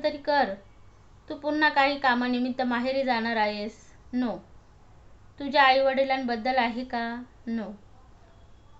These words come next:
"मग राहिली आदिती,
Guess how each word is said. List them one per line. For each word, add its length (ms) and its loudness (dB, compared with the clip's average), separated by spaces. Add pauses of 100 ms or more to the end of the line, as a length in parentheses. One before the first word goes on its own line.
(2250)
"मग 240 0
राहिली 300 2
आदिती, 480 -2